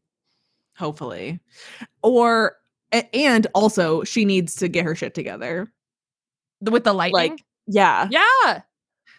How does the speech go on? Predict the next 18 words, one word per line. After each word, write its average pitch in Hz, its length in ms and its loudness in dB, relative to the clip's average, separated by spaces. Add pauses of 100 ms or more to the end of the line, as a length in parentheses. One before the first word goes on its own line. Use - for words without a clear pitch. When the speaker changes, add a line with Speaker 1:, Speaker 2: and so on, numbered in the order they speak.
Speaker 1:
Like, 208 160 2
you 247 100 0
can't 349 300 -2
just 339 220 0
be 247 320 0
burning 208 420 2
down 180 320 2
buildings 170 380 -4
every 160 120 -4
time 165 180 -8
you 165 80 -4
have 147 80 -4
an 147 60 -8
orgasm. 139 640 -8
Speaker 2:
You 294 160 -2
can't 311 400 -4
do 254 220 -4
it. 135 280 -4